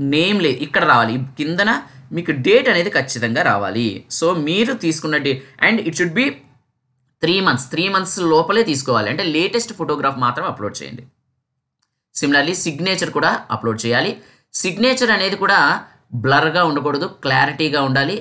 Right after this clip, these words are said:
ఈ రెండు చూసుకోండి. ఫోటో, సిగ్నేచర్ క్లారిటీగా ఉందా? ఫోటో మీద డేట్ అనేది మెన్షన్ చేశారా లేదా? డేట్ అంటే మీ date of birth కాదు, date of photo,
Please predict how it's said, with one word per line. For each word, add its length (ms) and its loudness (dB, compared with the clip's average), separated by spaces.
ఈ 100 2
రెండు 260 -2
చూసుకోండి. 440 -6
ఫోటో, 260 2
సిగ్నేచర్ 460 -2
క్లారిటీగా 440 0
ఉందా? 160 0
ఫోటో 220 2
మీద 140 0
డేట్ 300 2
అనేది 280 0
మెన్షన్ 380 -2
చేశారా 440 0
లేదా? 140 0
డేట్ 180 2
అంటే 220 -2
మీ 60 0
date 240 0
of 60 -6
birth 200 0
కాదు, 240 2
date 300 2
of 60 -4
photo, 260 2